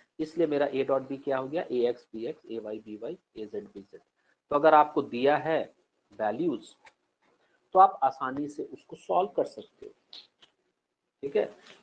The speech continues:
जैसे कि अगर हम आपको बोल दें कि let's say A vector is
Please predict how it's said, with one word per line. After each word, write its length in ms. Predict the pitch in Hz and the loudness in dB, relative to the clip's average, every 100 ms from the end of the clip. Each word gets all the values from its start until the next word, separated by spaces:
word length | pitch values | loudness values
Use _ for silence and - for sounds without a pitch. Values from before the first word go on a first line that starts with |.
| - | 0
जैसे 240 | 151 180 | 2 2
कि 120 | 170 | 2
अगर 220 | 160 160 160 | 4 4 2
हम 180 | 156 | 0
आपको 280 | 143 139 160 | -2 -2 -4
बोल 300 | 139 143 156 | 2 4 4
दें 180 | 117 98 - - - - - | 0 -4 -8 -20 -20 -18 -6
कि 240 | 131 127 117 | -2 -2 0
let's 320 | 135 139 - | 0 -2 -2
say 80 | 117 123 | -2 0
A 140 | 135 | 2
vector 360 | 127 123 - - 113 | 2 0 -4 -4 0
is 280 | 117 113 | 0 0